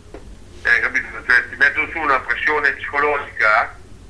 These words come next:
che è un po', un po', un po' stressante, cioè, già il periodo, il momento che, insomma, questo coronavirus qua ha fatto tragedie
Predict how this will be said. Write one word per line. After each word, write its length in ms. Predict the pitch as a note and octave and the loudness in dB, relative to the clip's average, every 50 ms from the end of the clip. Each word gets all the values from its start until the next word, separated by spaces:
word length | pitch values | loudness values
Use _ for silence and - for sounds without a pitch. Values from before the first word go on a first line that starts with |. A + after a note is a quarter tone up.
| - - | -12 -8
che 80 | - | -6
è 60 | A3+ | -6
un 120 | A3 - - | -6 -6 -6
po', 220 | B2+ B2 A#2 - - | -4 -2 -2 -4 -4
un 60 | - | -6
po', 560 | B2+ B2 A#2+ A#2+ A#2+ - A#3 A#3 A3+ A2 D3+ - | -4 -2 0 0 0 0 0 0 0 0 -2 -4
un 40 | - | -6
po' 120 | - - - | -12 -14 -12
stressante, 600 | - G#2+ - - C#3 D3+ D3+ - - A2 G#2 G2+ - | -12 -12 -4 0 2 4 4 2 2 -2 -6 -2 2
cioè, 200 | A2+ A2 G2+ - | 2 2 2 2
già 100 | A#2 B2+ | 2 2
il 100 | C#3+ - | 2 2
periodo, 560 | - - - B2+ C#3 D#3 E3 F3 E3 D3 C3+ B2+ | 0 0 2 2 4 4 4 4 4 4 4 2
il 80 | A#2+ | 2
momento 480 | A#2 A#2+ A#2 A#2+ B2+ C3+ C#3+ - F#3+ F#3+ | -2 -4 -2 0 0 0 0 -2 -6 -8
che, 80 | D3+ B2 | -8 -10
insomma, 380 | - - A#2 A2 G#2+ G2 F#2 - - - - - - - - - - | -10 -12 -10 -8 -6 -6 -6 -8 -10 -18 -20 -18 -18 -18 -18 -18 -18
questo 260 | - - - - G#2+ G2+ | -18 -14 -10 -8 -8 -8
coronavirus 720 | F#2+ - A2+ G#2 G#2+ G#2+ G#2+ G#2 - - - - - - | -6 -6 -4 2 6 6 6 8 6 6 6 4 4 6
qua 200 | G#2+ A2 B2+ C3+ | 10 10 10 10
ha 80 | - | 8
fatto 260 | - G#2+ G2+ F#2 G2+ | 6 2 -2 -2 -6
tragedie 840 | F#2+ - G2 F#2+ - - - - - G2 G2+ F#2+ F#2+ F#2+ F#2 F2+ F2+ | -4 -2 -2 0 4 6 6 6 8 6 6 6 6 6 4 2 0